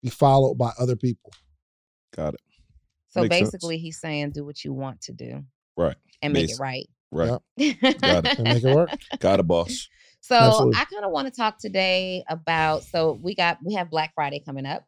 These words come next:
Speaker 1: Mm-hmm.
Speaker 3: We know that for many entrepreneurs, that can literally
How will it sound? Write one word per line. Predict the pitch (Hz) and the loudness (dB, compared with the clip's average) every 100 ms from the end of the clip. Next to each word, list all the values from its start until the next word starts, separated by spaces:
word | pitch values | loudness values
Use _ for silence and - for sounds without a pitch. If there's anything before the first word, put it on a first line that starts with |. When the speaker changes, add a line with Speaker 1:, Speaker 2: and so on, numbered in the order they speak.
| 123 | -14
Speaker 1:
Mm-hmm. | 113 135 - _ _ _ _ - | -10 -10 -10 _ _ _ _ -8
Speaker 3:
We | 175 180 | -4 -2
know | 170 | -2
that | 160 151 | -2 -4
for | 156 | -4
many | 151 151 139 | -4 -6 -6
entrepreneurs, | 147 - - 151 143 147 165 175 _ _ _ _ | -8 -8 -8 -6 -4 -2 -4 -6 _ _ _ _
that | 147 156 | -4 -2
can | - 151 | -2 -4
literally | 143 156 175 160 156 151 143 143 151 | -2 0 0 -2 -6 -6 -6 -8 -12